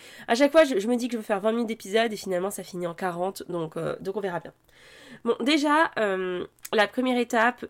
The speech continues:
euh, basique, mais c'est important de remettre les bases, c'est, euh, c'est de comprendre pourquoi vous êtes à découvert.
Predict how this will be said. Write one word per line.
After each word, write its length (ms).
euh, 180
basique, 580
mais 140
c'est 220
important 340
de 80
remettre 260
les 60
bases, 460
c'est, 460
euh, 460
c'est 180
de 80
comprendre 380
pourquoi 200
vous 100
êtes 100
à 60
découvert. 420